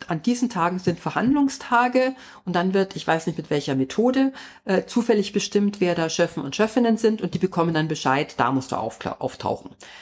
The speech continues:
Hilfschefinnen werden eingesetzt, wenn von den regulären Chefinnen jemand ausfällt.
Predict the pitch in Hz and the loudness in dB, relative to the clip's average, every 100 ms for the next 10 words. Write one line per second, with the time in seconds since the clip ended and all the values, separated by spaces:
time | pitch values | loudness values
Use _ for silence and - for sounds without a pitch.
0 | - - - - 233 302 - - - - | -20 -20 -20 2 2 2 -2 -8 -10 -4
1 | - 226 226 - 226 233 233 220 - _ | 0 0 0 0 2 4 2 0 -6 _
2 | 185 - 202 208 208 214 208 202 - _ | -20 0 2 2 2 0 0 -2 -6 _
3 | _ _ _ _ _ _ _ 165 185 208 | _ _ _ _ _ _ _ 0 2 2
4 | 202 202 196 - 185 185 185 - _ _ | 2 2 0 -2 2 2 0 -6 _ _
5 | - 185 180 175 180 170 160 190 214 - | -4 0 0 2 2 2 4 4 2 2
6 | 202 202 202 196 190 190 180 196 190 - | 0 2 2 2 4 2 2 2 0 0
7 | 117 - - | -2 -2 -8